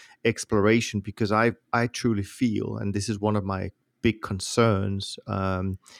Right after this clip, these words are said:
generally when it comes to the investor world, is I think a lot of strategies are, uh, deep down short volatility strategies, while there's very few that are sort of long, uh, volatility strategies, C T As or trend following certainly being one of them,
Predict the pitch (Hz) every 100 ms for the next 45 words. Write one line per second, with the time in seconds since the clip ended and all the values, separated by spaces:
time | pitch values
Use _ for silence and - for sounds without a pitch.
0 | - _ - 120 117 120 110 90 95 92
1 | - 104 98 98 - 101 95 92 92 90
2 | - 92 98 123 101 98 101 98 101 -
3 | 104 98 104 101 101 - - - - -
4 | - 110 107 110 - 98 95 - - 107
5 | 107 104 - 170 - - - 120 - 107
6 | 98 95 98 - 104 98 98 95 - 98
7 | 90 - - 98 92 98 - 92 95 -
8 | _ - - _ 110 107 101 101 101 92
9 | 98 104 101 - - 131 104 98 104 101
10 | _ _ _ 107 98 98 95 95 - -
11 | 98 98 98 95 98 101 101 95 - 98
12 | 101 95 - 101 98 107 - 95 92 -
13 | 98 - 143 135 120 101 101 101 98 98
14 | - 110 107 - 104 101 - 113 107 104
15 | 107 95 92 110 127 107 90 87 117